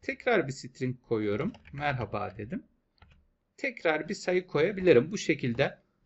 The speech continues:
dilediğimiz kadar veriyi ekleyebiliriz içerisine. Çalıştıralım. Ve şimdi verimize bakalım.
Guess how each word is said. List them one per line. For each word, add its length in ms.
dilediğimiz 580
kadar 460
veriyi 280
ekleyebiliriz 920
içerisine. 600
Çalıştıralım. 680
Ve 100
şimdi 300
verimize 480
bakalım. 460